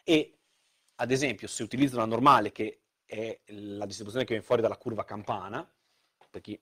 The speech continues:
è vista sta cosa qua, in questo caso ad esempio i punti tendono a essere accumulati intorno a un, a un centro, che in questo caso è in zero, zero,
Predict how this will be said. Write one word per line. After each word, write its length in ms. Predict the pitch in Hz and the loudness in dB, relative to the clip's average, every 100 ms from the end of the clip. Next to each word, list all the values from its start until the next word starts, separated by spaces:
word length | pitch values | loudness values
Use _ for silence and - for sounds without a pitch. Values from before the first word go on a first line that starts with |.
| _ _ _ _ _ _ _ _ _ _ | _ _ _ _ _ _ _ _ _ _
è 80 | 107 | -10
vista 300 | 95 - 135 | -8 -8 -10
sta 140 | - | -12
cosa 180 | 113 180 | -14 -12
qua, 100 | 294 _ _ _ _ _ _ _ _ _ _ _ | -14 _ _ _ _ _ _ _ _ _ _ _
in 80 | 123 | 0
questo 200 | 123 147 | 0 10
caso 140 | 139 | 10
ad 40 | 143 | 10
esempio 240 | 120 113 | 0 -6
i 60 | 117 | -8
punti 280 | 127 123 131 | -6 -4 -4
tendono 280 | 117 110 113 | -4 -4 -6
a 20 | |
essere 300 | - 123 127 | -4 2 2
accumulati 760 | 110 104 - 117 120 113 117 | 2 -6 -10 -4 0 0 -2
intorno 420 | 117 107 110 110 104 | -10 -6 -6 -4 -8
a 40 | |
un, 60 | 104 | -10
a 80 | 101 | -8
un 140 | 131 | -6
centro, 680 | - 98 98 113 156 - _ _ | -6 -8 -10 0 0 0 _ _
che 80 | 101 | -20
in 40 | |
questo 180 | 101 - | -18 -6
caso 220 | 117 104 | -4 -4
è 40 | |
in 100 | 98 | -8
zero, 240 | 98 98 120 | -12 -6 -2
zero, 540 | 117 92 110 170 _ | -2 -2 -2 -2 _